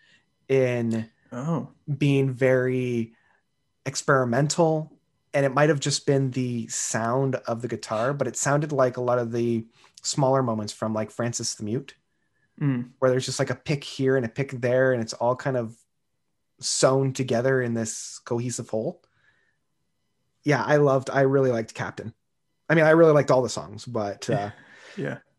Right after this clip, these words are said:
Speaker 1: yeah.
Speaker 2: Were there any, we can keep going 'cause it, like, I feel like everything is kind of
Speaker 1: Oh,
Speaker 2: worthy
Speaker 1: yeah.
Speaker 2: of
Speaker 1: Oh, yeah.
Speaker 2: <laughs>
Speaker 1: Like, I can keep
Speaker 2: has its
Speaker 1: going.
Speaker 2: own, yeah. So Chocolate Town, like,
Speaker 1: Mm-hmm.
Speaker 2: is just a, a country, country rock pop
Speaker 1: Yeah,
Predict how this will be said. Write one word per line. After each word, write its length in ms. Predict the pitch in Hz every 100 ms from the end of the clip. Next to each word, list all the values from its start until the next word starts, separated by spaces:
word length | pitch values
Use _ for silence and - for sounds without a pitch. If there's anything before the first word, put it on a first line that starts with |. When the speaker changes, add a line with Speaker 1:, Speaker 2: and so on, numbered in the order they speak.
| _ _ -
Speaker 1:
yeah. 240 | 147 123
Speaker 2:
Were 120 | 151 151
there 160 | 165
any, 400 | 180 185 170 - _ _ _ _ _
we 140 | 156 165
can 160 | 175
keep 240 | 147 151 147
going 340 | 131 143 131
'cause 200 | 135 131
it, 160 | 131 127
like, 180 | 131 131
I 80 |
feel 180 | 135 160
like 120 | 143
everything 400 | 131 127 131 123
is 120 | 123 120
kind 200 | 127 123
of 60 | 123 - 175 180
Speaker 1:
Oh, 60 |
Speaker 2:
worthy 100 | 185
Speaker 1:
yeah. 240 | 156 160 135
Speaker 2:
of 220 | 139 - -
Speaker 1:
Oh, 100 | 165
yeah. 380 | 151 151 151 196
Speaker 2:
<laughs> 40 | -
Speaker 1:
Like, 140 | 156
I 100 | 170
can 120 | 196
keep 120 | 185 185
Speaker 2:
has 100 | 160
its 100 | 170
Speaker 1:
going. 160 | 160 160
Speaker 2:
own, 220 | 156 151
yeah. 360 | 139 139 123 - - -
So 140 | 170
Chocolate 480 | 156 175 175 185 180
Town, 560 | - 143 131 135 139 147 -
like, 240 | 185 175
Speaker 1:
Mm-hmm. 140 | 202 190
Speaker 2:
is 100 | 151
just 320 | 139 135 -
a, 360 | 135 123 123 - _ _ _ _ _ _ -
a 120 | 135
country, 800 | - 143 139 - 135 131 127 - _ _ _ _ _
country 380 | - 151 139 139
rock 460 | 135 131 127 131 - - -
pop 280 | 127 123 165
Speaker 1:
Yeah, 340 | 190 185 147